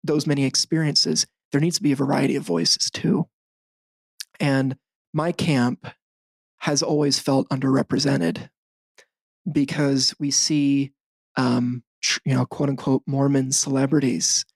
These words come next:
come out and say, "Oh, I'm gay," and then months or years later, leave the church. And it's hard to watch that because we believe they don't have to do that. We believe that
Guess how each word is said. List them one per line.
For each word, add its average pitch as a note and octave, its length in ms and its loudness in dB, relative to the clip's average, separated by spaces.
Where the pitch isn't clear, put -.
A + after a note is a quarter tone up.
come D#3 140 -2
out C3+ 120 0
and - 100 -2
say, C3+ 200 2
"Oh, D#3+ 220 2
I'm D3 180 0
gay," C#3 500 2
and C#3 160 0
then C3+ 200 2
months D3 320 0
or C#3 60 2
years C3 280 2
later, C#3 480 0
leave C#3+ 200 0
the - 80 -4
church. - 640 -2
And B2+ 460 0
it's C#3 140 -2
hard D3+ 260 -2
to C#3 80 -2
watch C3+ 400 0
that - 300 -4
because C3 720 2
we D3 220 0
believe D3+ 300 0
they C3+ 140 2
don't D3 200 -2
have D#3 320 -2
to C#3+ 80 -2
do D#3 240 2
that. - 320 -8
We D3+ 120 2
believe D3 480 -2
that C3+ 300 0